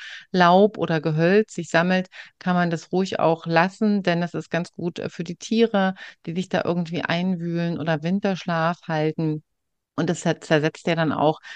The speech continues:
sich als Dünger fürs Frühjahr. Insofern schlägt man da mehrere Fliegen mit einer Klappe,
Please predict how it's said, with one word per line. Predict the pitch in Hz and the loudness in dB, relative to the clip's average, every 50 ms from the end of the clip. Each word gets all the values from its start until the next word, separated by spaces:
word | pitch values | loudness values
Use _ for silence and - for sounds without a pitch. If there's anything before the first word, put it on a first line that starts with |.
| - _ _ | -18 _ _
sich | - 175 165 - | -10 -8 -6 -4
als | - 160 - - _ | -4 -6 -6 -8 _
Dünger | - 170 175 190 190 185 180 175 | -2 0 2 4 4 4 4 2
fürs | - - 170 160 - | 0 -6 -8 -8 -8
Frühjahr. | - - _ - 175 180 170 165 | -14 -12 _ -4 0 2 2 2
Insofern | 156 151 143 156 151 - - 156 156 156 | 2 0 -2 -2 -4 -2 -2 0 0 0
schlägt | 151 - - 156 _ _ | -2 -2 -6 -6 _ _
man | 180 170 160 | -2 -2 0
da | 156 151 | 2 4
mehrere | 143 139 143 147 170 165 156 160 147 | 4 4 4 4 2 0 0 -2 -4
Fliegen | _ - 160 151 - 165 | _ -6 -6 -2 0 0
mit | 156 147 - | -2 0 0
einer | - 143 139 139 135 135 - _ _ | 0 2 2 4 2 2 -2 _ _
Klappe, | - 165 170 - 175 165 165 | 0 0 4 4 4 4 4